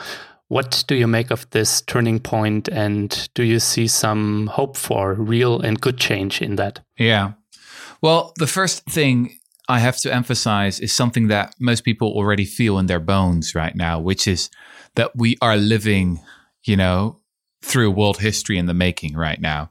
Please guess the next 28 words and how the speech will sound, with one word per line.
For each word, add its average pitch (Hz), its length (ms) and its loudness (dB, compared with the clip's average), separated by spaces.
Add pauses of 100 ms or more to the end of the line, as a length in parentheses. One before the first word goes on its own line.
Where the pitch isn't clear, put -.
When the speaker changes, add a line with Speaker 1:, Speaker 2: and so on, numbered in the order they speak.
(120)
Speaker 1:
Yeah. 117 180 0 (100)
Speaker 2:
This 131 240 2
is 185 140 -2
bigger 104 420 4
than 92 200 0
the 87 80 -4
financial 90 560 -2
crash 78 560 -4 (320)
of 95 160 -4
two 101 160 -2
thousand 90 380 0
and 87 100 0
eight. 92 340 -2
It 95 120 -6
may 110 160 4
even 123 420 2
be 104 180 0
bigger 107 380 0
than, 101 480 0
you 113 140 -2
know, 101 140 0
nine 104 280 0
eleven 104 400 -2
in 87 100 -4
the 82 100 -2
long 82 240 -4
run. 80 300 -6
Speaker 1:
Mm. 120 140 -2